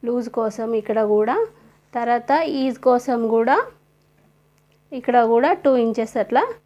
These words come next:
ఎక్కువ తీసుకోవాలి. పావు తక్కువ ఎనిమిది, ఇది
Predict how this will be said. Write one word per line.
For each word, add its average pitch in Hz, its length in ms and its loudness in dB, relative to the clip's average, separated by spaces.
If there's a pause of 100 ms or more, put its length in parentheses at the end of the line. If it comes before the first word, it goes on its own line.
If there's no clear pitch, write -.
(200)
ఎక్కువ 233 300 -4
తీసుకోవాలి. 165 540 -6 (1700)
పావు 214 220 0 (100)
తక్కువ 226 280 -2
ఎనిమిది, 240 320 0 (400)
ఇది 208 160 -4